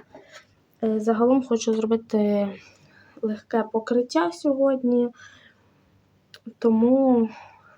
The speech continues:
ледь-ледь трішки набрала. І зараз розташую швиденько. І будемо наносити продукти далі.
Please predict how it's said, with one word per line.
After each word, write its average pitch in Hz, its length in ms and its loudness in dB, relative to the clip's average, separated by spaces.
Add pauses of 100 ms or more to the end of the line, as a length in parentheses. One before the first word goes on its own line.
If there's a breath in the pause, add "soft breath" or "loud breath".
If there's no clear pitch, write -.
ледь-ледь 226 540 0
трішки 220 480 -4
набрала. 247 720 -2 (1600)
І 277 220 -4
зараз 254 680 -4 (640 soft breath)
розташую 247 960 -2
швиденько. 226 720 -4 (2000 soft breath)
І 262 180 0
будемо 220 560 0
наносити 208 720 -4
продукти 220 720 -6
далі. 226 540 0